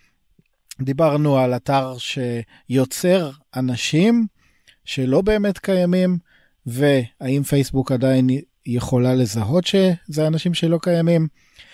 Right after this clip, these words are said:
מיכה סיפר למתכנתים שבינינו איזה קוד עדיף לכתוב, קוד יעיל יותר או קוד קריא יותר.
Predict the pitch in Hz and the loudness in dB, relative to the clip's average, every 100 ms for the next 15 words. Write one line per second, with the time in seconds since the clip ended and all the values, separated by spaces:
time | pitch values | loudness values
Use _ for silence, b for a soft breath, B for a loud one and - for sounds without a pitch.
0 | B B B 170 170 165 - 139 156 143 | B B B -2 0 0 -2 -2 0 0
1 | 135 135 139 - 139 147 147 151 135 131 | 0 -2 -4 -4 -2 0 0 0 0 2
2 | 131 127 117 b b b b b 139 139 | 2 2 0 b b b b b -2 -2
3 | 147 - 147 151 147 160 180 - 277 175 | -2 0 0 2 0 -2 -6 -4 -2 -2
4 | 113 - 143 135 131 123 123 139 165 175 | -4 -12 -8 -4 -2 0 -2 0 0 0
5 | 156 127 160 156 214 240 311 190 135 113 | -4 -4 -2 -2 -4 0 0 0 0 -4